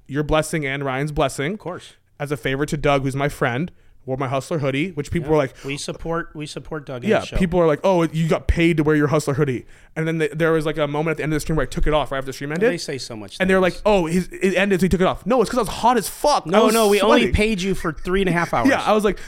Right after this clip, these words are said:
Speaker 1: "No, I was s-, I wore the Hustler hoodie 'cause I fucking ride and die
Speaker 2: People
Speaker 1: with
Speaker 2: don't
Speaker 1: Hustler."
Speaker 2: understand that, like, the core of our people are family.
Speaker 1: Yeah.
Speaker 2: They really don't understand that.
Speaker 1: Which
Speaker 2: And
Speaker 1: is
Speaker 2: we,
Speaker 1: why
Speaker 2: and we are gonna rally behind each
Speaker 1: and
Speaker 2: other.
Speaker 1: we fight like family too
Speaker 2: Yeah.
Speaker 1: internally. Like,
Speaker 2: Oh,
Speaker 1: me
Speaker 2: big
Speaker 1: and you
Speaker 2: time.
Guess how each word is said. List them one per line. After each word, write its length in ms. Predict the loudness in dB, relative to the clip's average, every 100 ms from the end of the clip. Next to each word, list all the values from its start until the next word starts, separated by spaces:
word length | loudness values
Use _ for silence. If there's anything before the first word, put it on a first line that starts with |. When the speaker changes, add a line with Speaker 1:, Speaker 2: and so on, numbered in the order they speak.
| -2
Speaker 1:
"No, 80 | 2
I 100 | 4
was 260 | 2 2
s-, 80 | -4 -2
I 340 | 0 2 2
wore 160 | 2 2
the 80 | 2
Hustler 300 | 0 0 0
hoodie 260 | 0 0
'cause 240 | -2 -4 -4 -4
I 140 | -4
fucking 380 | 0 -2 0 -2
ride 260 | 0 0 0
and 80 | 0
die 120 | 2
Speaker 2:
People 160 | 2 2
Speaker 1:
with 80 | 2
Speaker 2:
don't 180 | 0
Speaker 1:
Hustler." 120 | 0 2
Speaker 2:
understand 800 | 2 0 -4 -4 -4 -4 -4 -2
that, 320 | -2 -2 -4
like, 180 | -8 -8
the 80 |
core 360 | -14 -8 -4 -4
of 120 | -4
our 140 | -6 -6
people 280 | -10 -8
are 80 | -10
family. 400 | -10 -12 -12 -16 -6
Speaker 1:
Yeah. 220 | -4 -4 -8 -4
Speaker 2:
They 100 | 2
really 220 | 2 2
don't 180 | 0 -2
understand 460 | -6 -6 -6 -6
that. 160 | -8 -6
Speaker 1:
Which 100 | -4
Speaker 2:
And 60 |
Speaker 1:
is 40 | 0
Speaker 2:
we, 60 |
Speaker 1:
why 120 | 0 0
Speaker 2:
and 120 | 0
we 120 | 0
are 80 | 0
gonna 140 | -2
rally 260 | -2 -2 -4
behind 340 | -6 -8 -8
each 100 | -4 -2
Speaker 1:
and 80 |
Speaker 2:
other. 60 | 0
Speaker 1:
we 80 | -2
fight 300 | 0 -2 -2
like 140 | -4 -4
family 280 | -4 -4
too 220 | -6 -4 -4
Speaker 2:
Yeah. 80 |
Speaker 1:
internally. 340 | 0 0 -2 -4
Like, 80 | -4
Speaker 2:
Oh, 100 | -2
Speaker 1:
me 180 | 0 0
Speaker 2:
big 100 | 0
Speaker 1:
and 100 | -2
you 60 |
Speaker 2:
time. 80 | -2